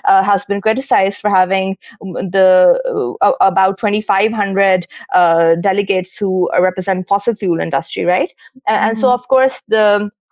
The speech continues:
Speaker 1: uh, some arguments say, suggest that, oh, these people, since they're going to be the biggest stakeholders in actually phasing out, uh, fossil fuel, they should be
Speaker 2: Mm-hmm.
Speaker 1: part of the conversation.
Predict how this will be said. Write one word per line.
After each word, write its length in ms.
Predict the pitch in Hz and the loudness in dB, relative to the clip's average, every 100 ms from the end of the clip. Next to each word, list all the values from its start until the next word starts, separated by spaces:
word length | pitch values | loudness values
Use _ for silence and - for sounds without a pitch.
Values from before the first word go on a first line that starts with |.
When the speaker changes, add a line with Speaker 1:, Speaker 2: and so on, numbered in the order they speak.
| _ - - | _ -20 -6
Speaker 1:
uh, 280 | 180 180 180 | 0 2 2
some 240 | 185 233 220 | 2 0 2
arguments 500 | 202 202 202 196 208 | 0 0 0 -2 -2
say, 220 | 208 196 | 0 0
suggest 400 | - 196 185 185 | 0 0 0 0
that, 160 | 185 180 | -2 2
oh, 200 | 294 294 262 | 2 2 0
these 340 | 247 240 - | -2 -4 -8
people, 440 | - 220 226 220 214 | -8 -4 0 2 2
since 240 | 202 196 | -2 -2
they're 160 | 190 185 | 0 0
going 180 | 180 185 | 0 -4
to 60 | |
be 140 | 175 165 | -6 -6
the 100 | 170 | -4
biggest 400 | 175 214 214 - | -2 -2 -4 -4
stakeholders 600 | 214 - 190 190 190 - | -4 0 0 0 -2 -2
in 100 | 170 | -4
actually 320 | 170 - 170 | -6 -6 -8
phasing 460 | - 170 165 170 170 | 0 -2 0 -4 -4
out, 280 | - 247 294 - 508 - - | -2 0 -2 -6 -12 -10 -6
uh, 120 | - | -2
fossil 320 | 214 202 202 | -2 -2 -2
fuel, 160 | 220 208 | -2 0
they 140 | 196 | 0
should 200 | 233 226 | -2 -2
be 100 | 220 | -2
Speaker 2:
Mm-hmm. 80 | 208 | -2
Speaker 1:
part 180 | 185 170 | -2 -2
of 80 | |
the 60 | 170 | -4
conversation. 680 | 170 160 - 277 294 185 | -6 -6 -2 -2 -2 -4